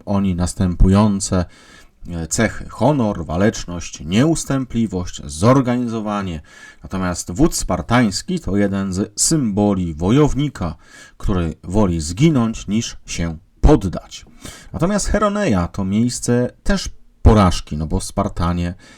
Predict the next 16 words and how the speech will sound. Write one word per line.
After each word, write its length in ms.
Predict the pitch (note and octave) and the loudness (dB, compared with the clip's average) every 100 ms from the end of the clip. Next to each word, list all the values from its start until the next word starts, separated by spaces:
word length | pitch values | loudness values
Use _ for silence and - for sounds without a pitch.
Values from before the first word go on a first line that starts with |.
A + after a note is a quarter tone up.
| _ | _
e, 420 | - E2+ D#2+ E2+ D#2+ - F#2 - | -6 -4 -2 -4 -8 -12 -18 -2
przegrali 600 | - G2 F#2 E3 F3 F2+ | 0 2 2 2 2 -2
przecież 500 | - D#2 - D2 - D2+ - | -4 -6 -6 -8 -8 -10 -2
pod 200 | D#2+ - | -2 0
Termopilami, 720 | E2+ E2 D#2+ E2+ D#2 C#2 C2 - - | -2 -2 -2 -2 -2 -4 -8 -16 -8
ale 180 | G2+ C3+ | -2 0
Cheroneia 480 | - D#3 D3+ F3+ D#3+ | 0 -4 -4 -6 -6
to 140 | C#3+ | -6
miejsce 440 | C3 C#3+ D3 - - | -6 -6 -6 -8 -2
porażki 540 | B2 B2+ - - G#2+ | 0 0 -4 -6 -4
gorzkiej, 500 | G2+ B2 - - E2+ - | 2 0 0 -4 -6 -6
upokarzającej, 960 | - A#2+ A#2+ A2 A2+ A2 A#2 F#2+ - D2 | -4 -2 0 0 2 2 2 -2 -6 -6
po 140 | - | -6
której 280 | - A#2 A2+ | -2 -2 0
to 160 | G#2+ | -4
Grecja 640 | F2+ G2 G#2 G2 A2 G#2+ | -2 0 0 -2 -8 -8